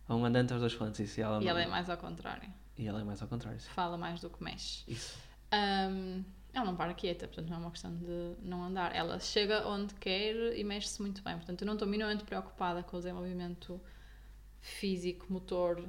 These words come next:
Speaker 2: moto, como é que é?
Speaker 1: Motorício.
Speaker 2: Motori-, motor-,
Speaker 1: Isso.
Speaker 2: dela. Hum, estou, a-, acho, ten-,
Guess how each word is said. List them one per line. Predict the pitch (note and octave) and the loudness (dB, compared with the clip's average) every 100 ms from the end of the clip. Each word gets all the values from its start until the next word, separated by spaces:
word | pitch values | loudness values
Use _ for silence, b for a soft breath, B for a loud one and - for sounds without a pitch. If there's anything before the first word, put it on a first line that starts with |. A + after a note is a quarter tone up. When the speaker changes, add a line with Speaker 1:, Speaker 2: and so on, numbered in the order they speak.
| F#3+ - - | -10 -12 -6
Speaker 2:
moto, | F#3 F3 - F3+ F3 F3 | -4 -4 -4 -4 -4 -6
como | |
é | F3 | -4
que | G#3 | -4
é? | C4 - - - | -6 -10 -14 -10
Speaker 1:
Motorício. | - C3+ - C3 - | -6 -2 2 2 2
Speaker 2:
Motori-, | B2+ A#2 - - - | 0 0 -6 -12 -6
motor-, | F#3+ F#3 F#3+ - F#3+ B3 C#4+ D#4+ - B B | -4 -6 -10 -4 -2 0 0 -2 -6 B B
Speaker 1:
Isso. | B2 - - | -4 -4 0
Speaker 2:
dela. | G3 G3+ A#3 C4 C#4 - - | 4 6 6 4 0 -2 4
Hum, | A#3 A#3 A3+ A3+ A3+ A3+ A3+ G#3+ - - - - | 8 8 6 4 2 2 0 -2 -4 -8 -10 -8
estou, | - - G#3+ G#3 G#3 G#3 G#3+ G#3+ - - - - | -8 2 4 6 6 6 4 2 -2 -12 -18 6
a-, | - G3 - G3 | 8 10 10 8
acho, | F#3+ - - | 6 -6 -4
ten-, | G#3+ | -4